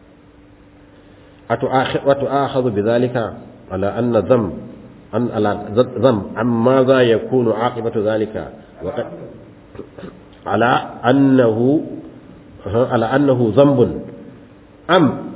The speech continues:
ماذا يكون، ماذا يكون عاقبة ذلك؟ وقد مات جماعة من المسلمين قبل النهي عن الاستغفار،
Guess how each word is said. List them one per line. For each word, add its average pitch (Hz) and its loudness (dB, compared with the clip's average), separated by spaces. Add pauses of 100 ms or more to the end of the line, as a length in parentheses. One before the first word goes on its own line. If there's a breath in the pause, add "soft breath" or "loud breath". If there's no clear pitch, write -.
ماذا 202 6
يكون، 165 4
ماذا 170 4
يكون 151 4
عاقبة 131 0
ذلك؟ 127 -2
وقد 113 0
مات 135 0
جماعة 120 -2
من 123 0
المسلمين 113 -2
قبل 113 -2
النهي 120 0
عن 117 2
الاستغفار، 110 -2